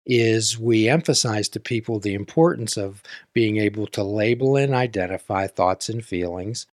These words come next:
particularly the overwhelming emotions. And we want to understand that fear in itself is not a bad emotion. It's the reaction that we take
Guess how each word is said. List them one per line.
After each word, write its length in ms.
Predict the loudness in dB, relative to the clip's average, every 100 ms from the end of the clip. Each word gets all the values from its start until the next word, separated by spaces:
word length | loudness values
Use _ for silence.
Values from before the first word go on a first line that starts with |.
| _ _ _ _ _ -2
particularly 800 | -2 2 0 2 4 6 6 4
the 220 | 4 2
overwhelming 720 | 2 0 0 2 2 0 -4
emotions. 800 | -8 -6 -6 -4 -6 -6 -14 -6
And 280 | -4 -2 -2
we 120 | -2
want 220 | 2 2
to 120 | 2
understand 760 | 0 -2 -4 -4 0 0 0 0
that 280 | 2 0 -2 _ _ _
fear 400 | -2 4 8 8
in 160 | 4 0
itself 800 | -2 -2 2 4 4 0 -2 -10
is 260 | -4 -2 -2
not 320 | 0 0 0
a 280 | 0 -2 -4 _ _ _ _ _ _
bad 520 | -4 2 2 4 0 -2
emotion. 840 | -10 -8 -2 0 0 -4 -8 -14 -20 _
It's 240 | -4 -4 -2
the 120 | -2
reaction 920 | 0 0 0 0 0 -2 -2 -6 -10 -6
that 340 | -4 -2 -4
we 260 | -4 -4 -4
take 460 | -4 -2 -2 -8